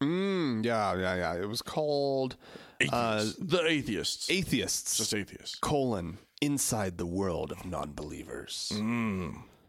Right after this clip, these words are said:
Speaker 2: So basically, <laughs> I just flashed on a different meaning of colon,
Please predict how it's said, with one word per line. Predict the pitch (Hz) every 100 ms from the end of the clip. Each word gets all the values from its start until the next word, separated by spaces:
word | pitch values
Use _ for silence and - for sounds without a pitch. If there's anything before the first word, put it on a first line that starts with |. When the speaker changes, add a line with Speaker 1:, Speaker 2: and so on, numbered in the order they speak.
| _ _
Speaker 2:
So | - 143 139
basically, | 123 147 160 135 139
<laughs> | - - - - - - - -
I | - - - - - - - - - - -
just | - - -
flashed | - 226 220 - - - - - 220 - -
on | 117 123 120 - - -
a | 113
different | 123 123 117 131
meaning | 101 120 123
of | 117 98
colon, | - 185 117 101 110